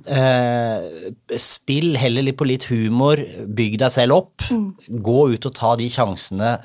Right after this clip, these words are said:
Speaker 1: eh, som er der ute, gå på stranda, kos deg,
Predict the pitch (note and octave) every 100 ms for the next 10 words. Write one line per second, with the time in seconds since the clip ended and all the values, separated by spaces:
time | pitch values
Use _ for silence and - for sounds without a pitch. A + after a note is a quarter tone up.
0 | - A#2 A2+ A2 G#2+ - A#2+ G2 G2 G#2+
1 | A2+ F#3 B2 G2 G2+ - D3 - G#2 A2+
2 | C#3 - A#2 - E3